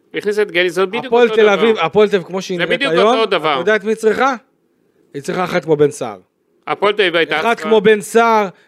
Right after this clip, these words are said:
Speaker 2: כזה שעומד כחלוץ מטרה, של,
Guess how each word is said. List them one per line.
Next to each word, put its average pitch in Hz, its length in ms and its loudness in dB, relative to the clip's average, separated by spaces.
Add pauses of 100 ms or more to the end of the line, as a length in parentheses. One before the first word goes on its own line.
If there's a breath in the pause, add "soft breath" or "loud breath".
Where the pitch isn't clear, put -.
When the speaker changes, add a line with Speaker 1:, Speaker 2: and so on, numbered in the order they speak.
Speaker 2:
כזה 170 300 2
שעומד 196 500 4
כחלוץ 175 460 -2
מטרה, 185 580 0 (400 soft breath)
של, 147 360 -2